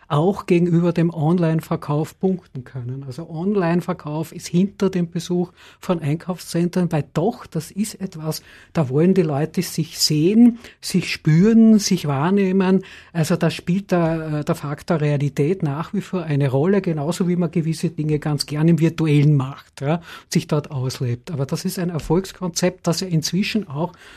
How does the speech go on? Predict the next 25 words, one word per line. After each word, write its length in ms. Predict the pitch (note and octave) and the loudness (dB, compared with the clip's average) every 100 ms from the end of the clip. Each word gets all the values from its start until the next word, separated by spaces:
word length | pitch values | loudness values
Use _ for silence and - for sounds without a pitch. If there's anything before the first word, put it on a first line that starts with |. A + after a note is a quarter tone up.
| - | -20
von 200 | - F#3 | 0 2
modernen 680 | E3 D#3 C#3 C#3+ F3+ F3+ F3 | 4 4 2 2 2 4 4
Unternehmen 600 | G3 E3+ E3+ D3+ D3 D#3 | 2 0 2 2 2 0
kopiert 520 | D3 D#3 C3+ B2+ B2 C#3 | -2 -6 -2 -2 -2 -8
wird. 280 | C3+ - | -14 -8
Auch 200 | - D3 | -2 -2
von 320 | - F#3+ F3 E3+ - - _ - | 0 2 2 0 -8 -20 _ -2
äh, 80 | |
Ressorts 880 | C#3+ D3 C#3+ D#3+ D#3+ - D3+ F#3 F#3 | 2 2 2 2 2 2 2 2 2
im 140 | F#3+ G3+ | 0 4
Urlaub, 500 | G#3 G#3 B2+ - _ | 4 4 0 -12 _
nicht? 280 | E3+ F3 - | -4 -4 -2
Die, 200 | F3 E3 | 0 0
die 180 | F3 F3 | -2 0
einen 220 | D#3 D#3+ | 2 2
Raum 380 | D3 D3 A3+ A3+ | 2 4 6 4
anbieten, 760 | F3 F#3+ F#3+ F#3 F#3+ G3+ F#3+ D#3+ | 2 0 0 -2 0 2 2 2
wo 140 | E3 | 2
man 260 | E3+ F3 E3+ - | 4 2 0 -2
Abenteuer 760 | C#3 F#3 G3+ F#3+ E3 E3+ E3+ | 0 4 4 2 0 2 0
und 160 | D#3+ D#3 | -2 -4
Sicherheit 580 | E3+ E3 E3 C#3+ D3 - | -6 -6 -6 -6 -8 -8
zugleich 420 | D#3+ C3+ C3 E3 | -10 -10 -12 -12
erleben 400 | D3+ D#3+ - C3 | -12 -12 -12 -14
kann. 160 | - | -16